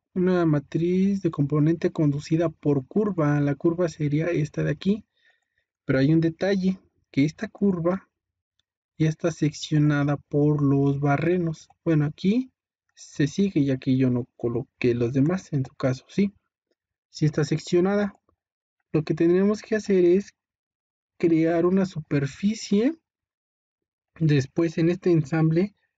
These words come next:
adjuntar nuestro archivo base y con la superficie del archivo base la copiamos en este sólido y ya tenemos nuestra curva.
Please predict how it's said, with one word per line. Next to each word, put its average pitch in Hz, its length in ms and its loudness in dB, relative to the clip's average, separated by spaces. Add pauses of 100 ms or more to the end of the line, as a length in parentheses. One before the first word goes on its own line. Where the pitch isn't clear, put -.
(320)
adjuntar 165 720 -2
nuestro 170 460 0
archivo 175 460 -2
base 185 500 0
y 196 180 -6
con 139 240 0
la 131 120 2
superficie 151 760 -2
del 135 160 0
archivo 151 400 -2
base 151 340 -2
la 135 140 0
copiamos 139 640 -2
en 143 220 -8
este 165 320 -6
sólido 208 560 0 (600)
y 135 120 -2
ya 139 100 0
tenemos 131 460 2
nuestra 131 440 0
curva. 202 440 -4